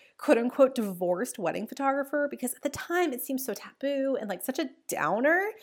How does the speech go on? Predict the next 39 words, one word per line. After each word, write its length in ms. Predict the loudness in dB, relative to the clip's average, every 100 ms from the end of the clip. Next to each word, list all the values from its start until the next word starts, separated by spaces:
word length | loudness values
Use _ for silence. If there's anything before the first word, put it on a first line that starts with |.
| -20 -20 4
Um, 220 | 6 6
I 80 | 2
know 160 | -2 2
better 300 | 2 2 0
now, 460 | -2 -2 0 0 0
and 200 | -2 -2
<laughs> 40 |
when 280 | 2 2 2
my 100 | 0
divorce 380 | -4 -6 -6 -6
was 120 | -8
finalized, 640 | -6 -4 -4 -4 -4 -4 -6 -2
I 260 | 2 2 0
lost 360 | 0 0 -2 -6
half 260 | -6 -6 -4
my 80 |
net 160 | -4 -2
worth, 320 | -2 -2 -6 -16 -20 -18 -4
and 140 | -2
so 300 | 2 6 6
I 120 | 6
really 260 | 4 2 2
entered, 240 | -2 -2
like, 120 | -4 -4
a 60 |
rebuilding 560 | -4 -2 -2 -2 -2 -4
phase 380 | -2 -2 -2 -4
of 160 | -8
my 140 | -6 -4
life 480 | -2 -2 -2 -4 -8
and 160 | -2 -2
my 100 | -2
career, 420 | -2 2 4 2 2
not 240 | -4 0
just 280 | 0 0 2
financially, 480 | 2 2 2 2 4
but 220 | 2 4
definitely 320 | 4 4 0
financially. 680 | 0 -2 -8 -6 -4 -4